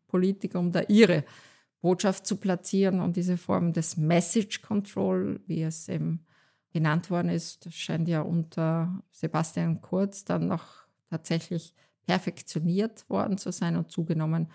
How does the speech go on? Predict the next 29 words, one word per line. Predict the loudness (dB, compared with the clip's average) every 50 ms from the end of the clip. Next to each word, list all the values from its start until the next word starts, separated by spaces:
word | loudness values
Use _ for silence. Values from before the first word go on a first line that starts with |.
| -16 -20 -20 _ _ _ _ _ _ _ -8
zu | -2 0 2
haben, | 4 4 4 4 4 4 4 4
weil | 4 2 2 2 2
dann | 0 0 0 0 0 0 0
ja | 0 -2 -2
auch | -4 -6 -8 -10
offenbar | -8 -6 -4 -4 -2 0 0 0 -2 -2 -2
einheitliche | -2 0 2 2 2 0 0 -2 -4 -2 -2 -4
Sprachregelungen | -4 -4 -6 0 2 2 2 2 0 -2 -2 0 2 2 2 0 0 0 0 0 0
ausgegeben | 0 -2 -2 -4 -4 -6 -6 -4 -2 -2 -2 -2 -2
worden | -2 -2 -2 -2
sind. | -2 -2 -2 0
Aber | 0 0 0 0 0 _ 2
da | 2 2 4
fehlt | 2 0 0 2
mir | 0 0 0
tatsächlich | -2 -4 -2 -2 -2 0 0 -2 -2 0
die | 0 -2 -2 -2 -4 _ _ _ _ _ _ _ _ _ _
persönliche | 2 2 2 2 4 2 2 2 2 2 2
Erfahrung. | 0 0 0 0 0 2 2 2 2 0 -2 -6
Zu | -4 -4 -2
der | 0 2 0 0
Zeit | 0 -2 -4 -4 -4
war | -4 -6
ich | -6 -6 -4
dann | -4 -4 -4
schon | -2 -2 -2
in | -2 -2 -2
Deutschland. | -4 -6 -8 -8 -10 -14 -16 -18 -20 -20